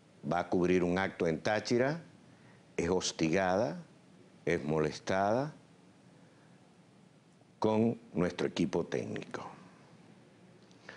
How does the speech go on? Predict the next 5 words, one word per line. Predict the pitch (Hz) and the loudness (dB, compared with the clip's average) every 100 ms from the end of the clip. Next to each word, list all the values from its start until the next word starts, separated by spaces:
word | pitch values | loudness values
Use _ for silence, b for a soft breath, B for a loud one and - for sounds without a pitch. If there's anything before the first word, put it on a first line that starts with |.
| B B B B | B B B B
Asasha | 90 - 117 110 104 95 - - - - - | -2 0 0 2 2 2 0 -12 -20 -12 -4
Ackerman | 151 185 180 220 226 226 - - - - - | -2 2 2 2 0 -4 -16 -20 -20 -20 -4
cubre | 104 95 92 | 2 4 4
un | 82 95 | 2 2
acto | 135 151 - 78 | 0 -4 -2 -2